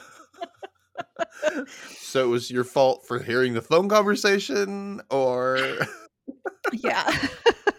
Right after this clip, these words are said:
Speaker 2: <laughs> And then they're back at the Chases,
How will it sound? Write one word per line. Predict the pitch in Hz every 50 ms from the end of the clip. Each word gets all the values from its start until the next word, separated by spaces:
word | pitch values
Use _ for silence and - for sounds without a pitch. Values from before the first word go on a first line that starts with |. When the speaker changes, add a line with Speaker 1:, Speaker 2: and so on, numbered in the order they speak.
| _ _ _
Speaker 2:
<laughs> | _ - - - - - - - - - - - _ _ _ _ _ _ -
And | 220 226 220 220
then | 208 196 196 196 196 196 202 214 214 - - - _ _ _ _ _ _ _ _ _ _ -
they're | 208 202
back | 214 214 208 -
at | 226 226
the | - 233
Chases, | 226 - 247 220 214 214 - 220 214 220 220 233